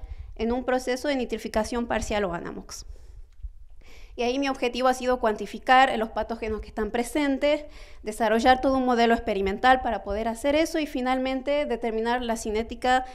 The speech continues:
de eliminación de los patógenos. La metodología que he usado se ha basado en seis ensayos, seis reactores batch expuestos a,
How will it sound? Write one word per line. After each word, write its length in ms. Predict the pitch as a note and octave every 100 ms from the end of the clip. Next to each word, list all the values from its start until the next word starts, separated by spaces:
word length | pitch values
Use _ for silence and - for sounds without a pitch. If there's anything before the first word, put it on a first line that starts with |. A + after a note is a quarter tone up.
| -
de 140 | - A3
eliminación 500 | A3 G#3+ G#3+ A3 A#3+
de 60 |
los 100 | G3+
patógenos. 540 | - F3 - - - - - - - - - - - - - - -
La 100 | A#3
metodología 760 | B3 - C4+ C#4+ D4 D4+ E4+
que 120 | F4 C#4+
he 60 |
usado 640 | C#4+ C#4 D4+ D#4 F4 E4+ -
se 140 | -
ha 80 | B3
basado 540 | C4 C4 C#4+ D4 D4+ -
en 360 | B3+ C4+ C4+
seis 360 | - C#4 D#4 D4+
ensayos, 760 | C4 A#3+ B3+ B3 C4 D4+ E4+ F4+
seis 280 | - - B3
reactores 600 | A#3+ A#3 A#3 B3+ B3 C4
batch 400 | G3+ B3 - - -
expuestos 580 | A3+ - - A#3+ A#3 A#3
a, 300 | G3 F#3